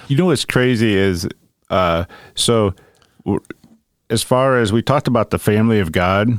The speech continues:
let me talk ab-, about the differences we have. We have, uh,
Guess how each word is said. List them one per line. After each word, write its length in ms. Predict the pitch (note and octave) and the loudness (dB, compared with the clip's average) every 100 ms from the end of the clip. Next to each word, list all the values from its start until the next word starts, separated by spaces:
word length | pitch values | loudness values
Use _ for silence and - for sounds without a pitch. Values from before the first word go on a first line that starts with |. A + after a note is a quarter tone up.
| - _ _ _ _ _ | -6 _ _ _ _ _
let 140 | A#2 | -2
me 140 | C3+ C3+ | 0 0
talk 260 | D3 C3+ | 0 0
ab-, 160 | A#2 G2+ - | -2 -4 -4
about 300 | G2 G2 F#2 - | -2 -2 -4 -8
the 100 | G2 | -4
differences 560 | F2 B2 C#3+ G#2 G#2+ F#2 | -2 0 0 0 0 -2
we 160 | F2+ E2 | 0 0
have. 260 | F2+ F2+ | 0 0
We 120 | G2 | 0
have, 160 | A2+ G#2 | 0 0
uh, 280 | D2+ D#2+ | -2 -2